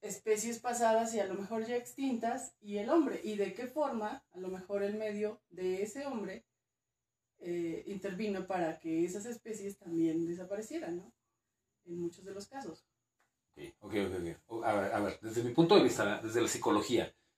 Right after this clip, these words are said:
Speaker 2: eh, eh, psique, alma, logos, estudio. Ah, vámonos, ah, ¿cómo se llama?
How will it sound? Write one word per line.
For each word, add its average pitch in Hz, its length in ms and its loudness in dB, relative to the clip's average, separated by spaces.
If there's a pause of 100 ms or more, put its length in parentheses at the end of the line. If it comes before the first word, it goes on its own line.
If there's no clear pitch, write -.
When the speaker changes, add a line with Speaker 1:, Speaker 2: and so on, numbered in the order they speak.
(240)
Speaker 2:
eh, 90 1040 0 (140)
eh, - 320 -16 (140)
psique, 147 800 2 (560)
alma, 110 640 2 (120)
logos, 98 460 -4
estudio. - 480 -4 (2000)
Ah, 98 220 -2
vámonos, 90 500 -2
ah, 95 340 0
¿cómo 131 160 -6
se 123 100 -2
llama? 127 400 0